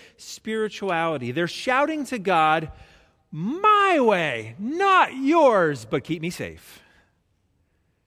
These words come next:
That's what they're doing. And that's what sin does in our hearts when we run from God, when we sin. And so God is gonna let them have the fruit of their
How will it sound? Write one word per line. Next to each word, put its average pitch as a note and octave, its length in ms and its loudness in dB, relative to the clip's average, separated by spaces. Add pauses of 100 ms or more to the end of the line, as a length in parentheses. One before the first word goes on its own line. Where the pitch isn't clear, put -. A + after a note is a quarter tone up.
(220)
That's - 100 -18
what E3 120 -6
they're F#3+ 100 0
doing. F3 520 -2 (240)
And G3 100 -2
that's A#3+ 100 -2
what A#3+ 120 -4
sin A3 260 -2
does F#3+ 240 0
in F3+ 80 -4
our F3 140 0
hearts A3 340 -2
when D#3 140 -6
we D#3+ 100 -2
run D3+ 220 -2
from D3+ 180 -10
God, F#3+ 300 0 (280)
when C#3+ 460 -6
we B2+ 240 -6
sin. A2+ 640 -12 (760)
And A#2 100 -12
so D#3+ 160 -2
God E3+ 260 0
is F3 120 -6
gonna E3+ 260 -4
let D#3 340 -2
them F3+ 180 -2
have E3+ 320 -4
the D3+ 100 -2
fruit F3+ 460 -2
of D3+ 320 -4
their C3+ 320 -2